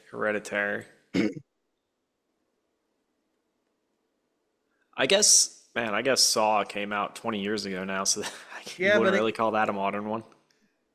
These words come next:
Speaker 2: I mean, in a sense, but it kind of is a classic at this point, I would say.
Speaker 1: Yeah.
Speaker 2: Um,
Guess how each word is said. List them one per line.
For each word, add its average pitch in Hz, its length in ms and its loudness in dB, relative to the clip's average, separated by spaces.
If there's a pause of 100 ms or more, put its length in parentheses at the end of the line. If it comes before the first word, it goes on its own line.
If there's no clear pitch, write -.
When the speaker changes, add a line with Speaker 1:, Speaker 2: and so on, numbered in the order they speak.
(520)
Speaker 2:
I 208 120 -6
mean, 226 360 -2
in 220 200 2
a 165 100 2
sense, 185 420 -4
but 170 220 2
it 170 180 -4 (180)
kind 190 220 -2
of 139 80 0
is 156 160 2
a 135 60 -6
classic 139 420 -2
at 151 120 -2
this 147 160 -2
point, 143 300 -2
I 147 80 2
would 156 180 4
say. 143 400 -2 (400)
Speaker 1:
Yeah. 104 340 2 (1600)
Speaker 2:
Um, 151 800 2